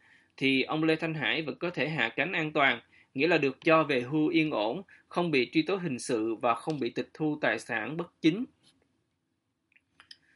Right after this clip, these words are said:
Cũng chưa rõ án kỷ luật ông Hải có dẫn đến việc ông bị truy tố hình sự hay không. Tuy nhiên, ngoài một trường hợp ngoại lệ là ông Đinh La Thăng,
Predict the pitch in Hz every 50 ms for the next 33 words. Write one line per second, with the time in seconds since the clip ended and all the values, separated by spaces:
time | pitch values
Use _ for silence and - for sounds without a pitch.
0 | _ _ _ _ - - 156 185 180 - 208 196 180 165 131 127 165 - 170 208
1 | 220 - - 175 175 143 117 - - 165 165 170 165 - 202 - 135 156 - 196
2 | 196 160 143 110 113 135 156 170 196 190 156 123 - - 156 151 156 147 135 123
3 | 110 107 - 156 147 151 160 170 180 180 147 120 107 - - 107 107 123 139 139
4 | - - - 160 160 156 151 - - - - - - - _ _ _ _ _ -
5 | 190 196 202 202 196 196 190 170 - 143 143 147 143 139 139 143 139 135 131 -
6 | - 143 135 131 143 131 - 131 120 120 131 127 113 110 120 127 131 98 131 160
7 | 160 160 160 156 151 156 156 156 - - - 160 156 151